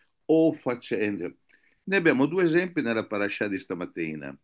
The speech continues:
Quando dice, "Ma arriva Parò, preghiamo, no, combattiamo, no, torniamo in Egitto", andate avanti,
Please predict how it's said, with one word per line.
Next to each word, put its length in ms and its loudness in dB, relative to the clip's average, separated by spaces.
Quando 300 -2
dice, 280 2
"Ma 300 -4
arriva 260 -2
Parò, 640 -2
preghiamo, 800 -2
no, 480 -2
combattiamo, 880 -4
no, 360 -4
torniamo 360 -6
in 80 -4
Egitto", 400 0
andate 640 0
avanti, 920 -4